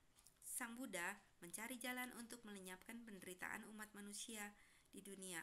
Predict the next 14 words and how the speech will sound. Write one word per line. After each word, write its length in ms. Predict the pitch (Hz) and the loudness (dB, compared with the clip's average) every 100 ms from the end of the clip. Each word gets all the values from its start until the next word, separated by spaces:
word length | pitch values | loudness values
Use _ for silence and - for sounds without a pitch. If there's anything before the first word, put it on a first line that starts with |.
| - | 0
agar 240 | 160 175 175 | -4 -2 -4
terlepas 480 | 160 156 - 214 - | -4 -6 -2 -2 0
dari 160 | 214 208 | -2 -4
tumimba 480 | 208 208 208 202 196 | -4 -4 0 0 2
lahir 400 | 196 196 202 208 | 0 0 -2 0
dan 160 | 160 156 | -2 -4
mencapai 480 | 160 - - 240 240 | -2 -2 0 0 0
kebahagiaan 640 | 196 202 202 185 190 202 190 | -2 2 2 2 0 0 -2
tertinggi, 480 | 190 - 190 190 190 | -6 -4 -4 -4 -4
mencapai 560 | 175 165 165 - 180 | -4 -4 -4 -2 -2
nibbana. 400 | 170 165 165 151 156 - - - - - - - - - - - - - - - - - - - - - - - - - - | -2 -4 -4 -6 -10 -16 -20 -20 -20 -20 -20 -20 -20 -20 -20 -20 -20 -20 -20 -20 -20 -20 -20 -20 -16 -12 -4 -2 -2 -6 -2
Sama 320 | 175 185 208 202 | 0 2 0 0
juga 240 | 254 240 226 | 0 4 6
seperti 400 | 220 - 202 | 6 4 2